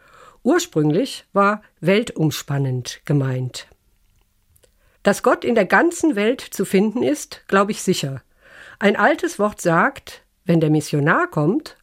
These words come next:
war Gott längst da. Das glaube ich auch. Aber vielleicht ist es doch einfacher für ihn, überall zu sein, wenn Menschen ihm dabei helfen, wenn sie trösten,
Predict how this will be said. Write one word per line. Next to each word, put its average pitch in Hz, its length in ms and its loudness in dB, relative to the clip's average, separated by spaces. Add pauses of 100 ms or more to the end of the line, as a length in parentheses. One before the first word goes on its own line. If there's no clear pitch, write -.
(100)
war 147 160 -2
Gott 170 340 -2
längst 202 480 -2
da. 135 280 -2 (520)
Das 160 160 -6
glaube 208 240 0
ich - 140 -6
auch. 143 360 -4 (560)
Aber 190 460 0
vielleicht 214 580 0
ist - 220 -4
es 226 100 -6
doch 277 160 0
einfacher 208 600 0
für 170 160 0
ihn, 208 600 0 (300)
überall 220 480 0
zu - 160 -4
sein, 165 460 0 (400)
wenn 170 200 4
Menschen 233 540 0
ihm 208 300 -2
dabei 226 320 0
helfen, 180 560 -2 (680)
wenn 165 140 2
sie 147 160 -4
trösten, 214 640 -2